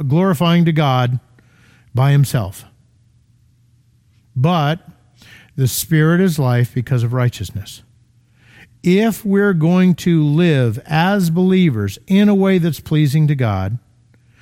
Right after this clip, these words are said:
we have to be experiencing the abundant life. We have to be walking in the Spirit. We have to be, uh, filled with the Spirit. There's a lot of different ways that it says it, but it is through the Spirit that we experience that life,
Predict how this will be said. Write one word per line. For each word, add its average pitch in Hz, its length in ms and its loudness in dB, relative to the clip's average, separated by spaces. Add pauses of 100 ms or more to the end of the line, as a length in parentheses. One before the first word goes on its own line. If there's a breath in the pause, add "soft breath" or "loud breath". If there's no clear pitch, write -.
(300 loud breath)
we 139 140 2
have 147 220 0
to 147 80 -8
be 147 160 0
experiencing 127 800 -2
the 131 320 0 (1000)
abundant 180 500 0
life. 92 400 -8 (320 loud breath)
We 151 140 4
have 151 180 0
to 151 80 -4
be 135 140 0
walking 117 440 0
in 143 100 2
the 143 60 2
Spirit. 127 340 -2
We 110 140 -2
have 127 240 0
to 131 80 -4
be, 123 280 0 (260 loud breath)
uh, 120 220 0
filled 185 400 -2
with 135 160 -2
the 131 100 -4
Spirit. 107 360 -4
There's 120 220 -2
a 131 80 -4
lot 147 400 0
of 160 120 0
different 156 340 -2
ways 151 360 0
that 135 160 0
it 123 180 -4
says 185 400 0
it, 135 180 -2 (320 loud breath)
but 147 140 2
it 147 160 0
is 151 280 0
through 220 300 2
the 160 140 2
Spirit 180 760 -2
that 147 140 -6
we 160 140 2
experience 160 720 0
that 147 200 -4
life, 135 480 0